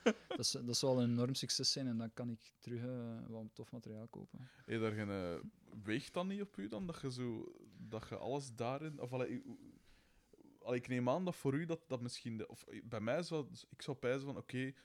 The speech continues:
Speaker 1: belangrijkste is die nummerzender en ik heb iets voortgebracht en dat geld, dat zien we dan later wel, of weet ik veel. Maar lang tegelijk, allee, ik zit nu al een paar maanden ook op, eh, vrij droog zaad.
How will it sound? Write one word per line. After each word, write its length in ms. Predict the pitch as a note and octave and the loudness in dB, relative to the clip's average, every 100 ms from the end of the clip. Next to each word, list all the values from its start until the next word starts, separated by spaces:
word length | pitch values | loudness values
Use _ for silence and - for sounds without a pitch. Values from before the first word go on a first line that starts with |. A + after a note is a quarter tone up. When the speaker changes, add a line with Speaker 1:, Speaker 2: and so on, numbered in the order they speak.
| - | -8
Speaker 1:
belangrijkste 480 | F#2+ A2+ B2 - B2 | -2 0 0 -2 -4
is 100 | A2 | -2
die 120 | G#2+ | -2
nummerzender 800 | A2 C3+ B2+ - A#2+ A#2+ B2+ - _ _ _ | 0 0 0 -2 -2 -2 -4 -6 _ _ _
en 120 | A#2 G#2+ | -6 -4
ik 120 | - | -2
heb 120 | G#2+ | -4
iets 160 | G2 - | -4 -4
voortgebracht 680 | A#2 B2 - A#2 G#2+ - G#2+ | -2 -2 -2 -4 -4 -6 -8
en 80 | |
dat 120 | G2+ - | -8 -8
geld, 260 | A2+ A2+ | -8 -8
dat 100 | G#2+ | -8
zien 220 | - G#2+ | -6 -6
we 80 | G2+ | -6
dan 220 | F#2+ F#2+ | -6 -6
later 360 | G2 F#2+ - - | -4 -6 -8 -10
wel, 100 | F#2 | -10
of 220 | F#2+ - - | -12 -16 -16
weet 200 | G#2 G2 | -12 -12
ik 100 | - | -10
veel. 160 | G2+ G2 | -8 -6
Maar 160 | G2+ - _ - - - | -6 -6 _ -20 -20 -8
lang 200 | A2 G#2 | -6 -4
tegelijk, 440 | A#2 C3+ C#3 D#3+ - - - _ _ | -2 0 0 -2 -8 -20 -20 _ _
allee, 160 | - G#2+ | -6 -6
ik 80 | - | -6
zit 160 | G2 G#2 | -10 -8
nu 60 | |
al 100 | G2 | -8
een 80 | G2 | -4
paar 240 | G#2+ A#2+ | -2 0
maanden 260 | B2+ B2+ C3 | -2 -4 -6
ook 100 | - | -6
op, 200 | C3+ - | -8 -6
eh, 180 | B2 A#2 G2+ | -4 -4 -4
vrij 220 | A2 B2 | -2 -2
droog 340 | A#2 A#2 C3 | 0 -2 -2
zaad. 340 | - A#2 - | -6 -8 -8